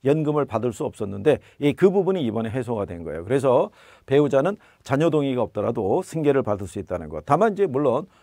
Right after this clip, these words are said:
여기에 원래 지급됐던 그 채권은, 아, 채무는 인수하는 조건이겠죠. 예, 그래서 그렇게 여러분들이, 예, 보시면 되겠고. 예, 그다음에 이제 주택담보연금 보증을 받은 자에 대한 보호라고 그래서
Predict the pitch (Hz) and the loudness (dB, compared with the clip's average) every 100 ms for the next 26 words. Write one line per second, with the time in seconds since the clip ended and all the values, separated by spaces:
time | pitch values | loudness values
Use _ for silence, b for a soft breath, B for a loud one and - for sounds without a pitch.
0 | - 151 156 160 147 143 139 139 135 131 | 0 4 6 6 4 2 0 -2 -2 -2
1 | 196 190 117 - 156 151 143 190 - 113 | -4 -4 -6 -4 -4 0 0 -2 -4 -4
2 | - 143 156 127 135 127 143 123 107 98 | -4 -4 -4 -4 -4 -2 -2 -2 -6 -8
3 | 95 87 80 - 76 87 170 b b 120 | -8 -10 -12 -10 -6 -2 -4 b b -2
4 | 131 156 - 123 117 110 98 92 104 160 | 0 0 -2 -2 0 -2 -2 -4 0 0
5 | 156 b - 107 92 107 98 98 87 71 | -2 b -6 -4 -4 -6 -8 -8 -10 -10
6 | 73 - - 50 _ b b b b b | -12 -12 -14 -14 _ b b b b b
7 | b 151 151 127 165 233 226 135 127 110 | b 2 2 6 6 6 6 4 4 4
8 | - 127 196 208 202 135 - 135 160 165 | 0 2 6 8 6 4 -2 -4 0 2
9 | 156 135 135 131 131 127 120 120 123 113 | 4 2 0 0 0 0 -2 0 0 0
10 | 107 117 110 107 123 139 170 131 139 156 | -2 -2 0 2 2 2 -2 0 2 2
11 | 143 101 85 80 143 | 2 0 -4 -4 -4